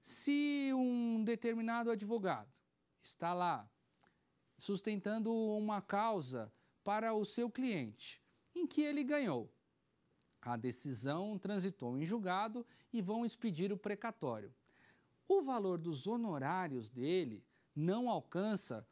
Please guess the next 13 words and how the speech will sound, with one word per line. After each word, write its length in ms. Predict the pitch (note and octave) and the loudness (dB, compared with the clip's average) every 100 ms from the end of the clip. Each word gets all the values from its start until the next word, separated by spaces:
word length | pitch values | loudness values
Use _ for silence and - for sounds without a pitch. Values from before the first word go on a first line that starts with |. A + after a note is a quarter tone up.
| _ | _
vamos 320 | A#2+ C#3+ C#3+ | -2 -2 -2
imaginar 560 | C#3 C3 B2 B2+ A#2+ A#2 | -4 -6 -6 -6 -4 -4
aqui 420 | G#2+ - A#2+ A2+ - | -6 -6 -4 -4 -6
dentro 320 | C3 D#3+ D#3 | -4 -4 -4
da 160 | C3 B2 | -4 -4
esfera 500 | A2+ - A2+ G#2 G#2 - _ | -4 -8 -8 -8 -10 -18 _
municipal, 1000 | C#3 F3 G3 B2+ - A#2 - G3 D#3+ A#2 _ _ - | 0 2 2 0 -4 -8 -2 0 0 -4 _ _ -6
os 220 | D4 - | -4 -4
trinta 420 | - A#3+ B3 A#3+ | -2 0 0 -2
salários 540 | A3 A#3 A3 A3+ A#3+ G#3 | -4 -2 -2 -2 -2 0
mínimos. 580 | A3+ G3+ A#2 - - - - | 0 0 -4 -10 -16 -20 -2
Não 320 | A3+ A#3 B3 | 2 4 4
alcançou. 640 | B3 A#3 A#3+ A3+ F3+ C#3 | 0 0 -2 0 0 -2